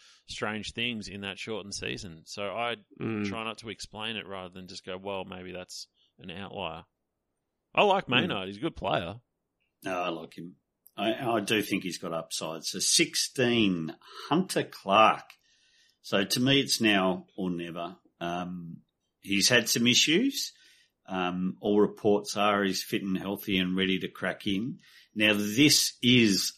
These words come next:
Speaker 3: a player they actually need in their midfield. They actually need in their midfield. They are two same, same.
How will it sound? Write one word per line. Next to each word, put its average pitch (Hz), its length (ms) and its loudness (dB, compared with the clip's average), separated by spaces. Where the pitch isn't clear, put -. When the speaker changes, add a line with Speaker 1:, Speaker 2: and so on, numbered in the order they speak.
Speaker 3:
a 95 60 -6
player 98 680 2
they 110 80 4
actually 123 500 6
need 92 220 4
in 85 60 -4
their 87 160 -4
midfield. - 440 -10
They 101 140 4
actually 117 520 6
need 95 640 6
in 90 140 -2
their 82 100 -4
midfield. 82 520 -12
They 90 140 -6
are 87 220 -6
two 127 400 2
same, 92 340 2
same. - 320 -6